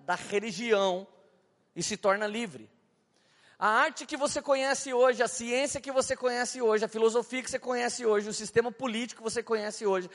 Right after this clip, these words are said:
a economia que você conhece hoje, saiu desse lugar, saiu debaixo dessa tirania religiosa e deu origem a todo o capitalismo.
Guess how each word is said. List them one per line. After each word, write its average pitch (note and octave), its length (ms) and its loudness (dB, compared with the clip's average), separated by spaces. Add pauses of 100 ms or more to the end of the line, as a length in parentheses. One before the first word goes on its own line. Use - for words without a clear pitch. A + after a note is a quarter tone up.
(220)
a G3+ 60 2
economia C#4 580 0
que - 60 -14
você B3+ 100 -4
conhece A3 460 -2
hoje, G3 340 2 (640)
saiu C4 480 2
desse D4+ 260 -2
lugar, G#3 580 2 (140)
saiu B3 320 2
debaixo C4+ 340 2
dessa C4+ 240 -2
tirania C#4+ 680 -4
religiosa A3+ 760 0 (340)
e A3 100 -6 (340)
deu A3 440 6
origem G3+ 520 0
a F#3 60 -4
todo G3+ 220 -2
o - 20 -16
capitalismo. E3+ 800 -4